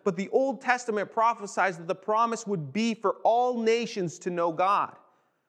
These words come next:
So you don't have to be a Jew to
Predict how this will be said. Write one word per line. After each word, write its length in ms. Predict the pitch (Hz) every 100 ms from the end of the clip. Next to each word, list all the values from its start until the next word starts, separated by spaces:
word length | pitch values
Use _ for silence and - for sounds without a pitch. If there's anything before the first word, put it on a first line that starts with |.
| _ _
So 100 | 208
you 120 | 233
don't 180 | 285 -
have 320 | 262 285 -
to 100 | 220
be 240 | 208 208
a 60 | 175
Jew 560 | 156 220 269 180 185 - - _
to 240 | - 214